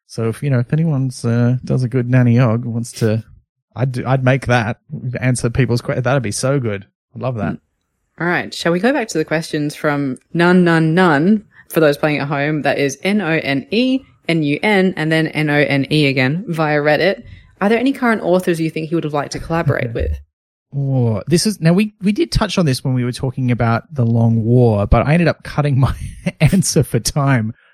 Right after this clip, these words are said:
Speaker 1: And I listened back to it, and I don't know if I agree with my <laughs> previous self from
Speaker 2: Tell
Speaker 1: a bit over
Speaker 2: us.
Speaker 1: a year ago. Well, I mean, I, I was sort of thinking about authors that I like, who I think he would be compatible with, but I, I also sort of thought,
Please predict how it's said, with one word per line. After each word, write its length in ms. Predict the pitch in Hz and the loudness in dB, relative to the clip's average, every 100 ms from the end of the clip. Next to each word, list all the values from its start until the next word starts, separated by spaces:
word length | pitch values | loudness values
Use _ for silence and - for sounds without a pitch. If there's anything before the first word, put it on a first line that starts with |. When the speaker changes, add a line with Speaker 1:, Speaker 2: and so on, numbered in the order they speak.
| _ | _
Speaker 1:
And 100 | 143 | -2
I 80 | 151 | 2
listened 320 | 180 - 240 | 0 0 0
back 200 | 170 180 - | 2 0 -2
to 120 | 123 | -2
it, 100 | 107 | -2
and 120 | 151 | 0
I 60 | 208 | 0
don't 120 | 240 | 0
know 100 | 240 | 2
if 120 | 220 | 2
I 80 | 196 | 2
agree 300 | 180 147 165 | 0 2 2
with 160 | 180 120 | 2 2
my 180 | 113 98 | 0 0
<laughs> 80 | |
previous 480 | - 151 123 135 117 | 2 2 4 0 -2
self 360 | - 135 113 107 _ _ _ | -6 -4 -6 -6 _ _ _
from 360 | _ - 120 110 | _ 0 0 0
Speaker 2:
Tell 220 | - 170 | -2 0
Speaker 1:
a 120 | 165 170 | 2 2
bit 20 | |
over 60 | 165 170 | 2 0
Speaker 2:
us. 140 | - | 0
Speaker 1:
a 40 | 104 | -4
year 100 | 104 | -6
ago. 360 | 101 107 120 131 _ _ _ _ | -10 -8 -8 -8 _ _ _ _
Well, 280 | 175 190 202 - | 0 2 2 0
I 60 | |
mean, 160 | 196 202 | 0 0
I, 320 | - 214 220 - | 0 2 0 0
I 120 | 208 | 0
was 140 | 254 247 | 2 2
sort 140 | 254 | 0
of 100 | 247 | 0
thinking 200 | - 208 | 2 2
about 280 | 196 165 147 - | 4 2 0 0
authors 360 | 156 156 156 | 0 2 0
that 120 | - 139 | 2 2
I 120 | 131 | 4
like, 580 | 131 139 120 104 - - _ - | 4 4 4 0 -6 -20 _ -4
who 120 | 127 | 0
I 100 | 123 | 2
think 340 | - 127 120 - - | 0 -2 -2 -8 -8
he 120 | - 120 | -2 2
would 140 | 131 | 2
be 100 | 123 | 0
compatible 520 | - 123 - 151 151 | -2 0 2 2 -2
with, 280 | 120 101 - | -2 -4 -4
but 120 | 127 | -2
I, 220 | 120 127 110 | -2 -2 -6
I 160 | 92 143 | -4 2
also 280 | 151 160 156 | 2 4 2
sort 220 | - 151 | 2 2
of 120 | 139 | 2
thought, 280 | - 127 123 | 4 2 2